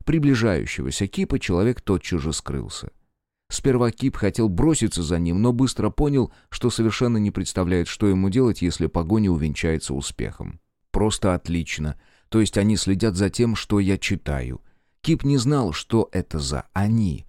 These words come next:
но, пожалуй, это и не имело большого значения. Поднявшись с места, чтобы пойти поужинать, он подошел к столу Рэи.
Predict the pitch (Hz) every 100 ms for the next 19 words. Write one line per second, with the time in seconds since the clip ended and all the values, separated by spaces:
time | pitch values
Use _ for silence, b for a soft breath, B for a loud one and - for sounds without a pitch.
0 | _ _ 92 95 98 - 98 107 127 127
1 | 123 - 101 107 113 107 110 131 76 71
2 | - - 95 101 - 92 80 98 90 92
3 | 71 58 - _ _ _ _ _ _ 104
4 | 107 180 - 120 - 139 175 165 113 -
5 | 101 101 104 104 120 92 107 156 151 131
6 | - 139 117 92 87 110 110 - - 90
7 | 82 90 - - 90 85 62 60